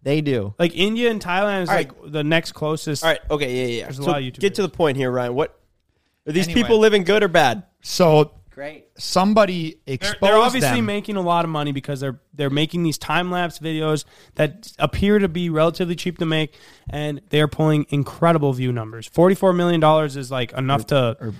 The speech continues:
Speaker 2: live
Speaker 4: views.
Speaker 2: off of for a whole year
Speaker 4: Yeah.
Speaker 2: and have a good life. Like, you
Speaker 3: Yeah.
Speaker 2: probably live off that for years.
Speaker 3: So they're also, keep in mind, they're wearing, like, a skirt,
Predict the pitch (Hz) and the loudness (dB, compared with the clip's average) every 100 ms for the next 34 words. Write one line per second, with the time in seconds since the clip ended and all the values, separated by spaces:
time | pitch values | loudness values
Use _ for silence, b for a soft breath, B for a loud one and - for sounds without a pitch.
0 | - 139 151 160 139 135 143 156 139 - | -6 2 4 4 4 2 2 -2 -8 -8
1 | 139 127 131 139 123 131 127 110 101 _ | -6 -4 -2 -2 0 0 0 -2 -8 _
2 | _ 110 95 143 139 127 139 127 120 135 | _ -14 -4 -2 0 0 -2 -4 -10 -10
3 | 123 117 107 - - 147 143 _ _ 170 | -4 -4 -4 -10 -6 -6 -6 _ _ -12
4 | - 208 170 175 170 156 156 - 117 117 | -2 0 2 2 0 0 -6 -6 -14 -4
5 | 196 175 107 - _ - 180 170 127 139 | 0 0 -4 -16 _ -2 2 2 4 4
6 | 180 - 147 185 - 170 135 - _ - | 4 4 4 4 4 2 2 -4 _ -4
7 | 147 139 135 131 120 131 135 127 135 139 | -2 0 0 -2 -4 -4 -2 -2 -2 -2
8 | 131 131 127 123 120 _ _ _ - 127 | -2 -2 -4 -8 -12 _ _ _ -6 -4
9 | - - - - 175 185 | -4 -8 -6 2 2 2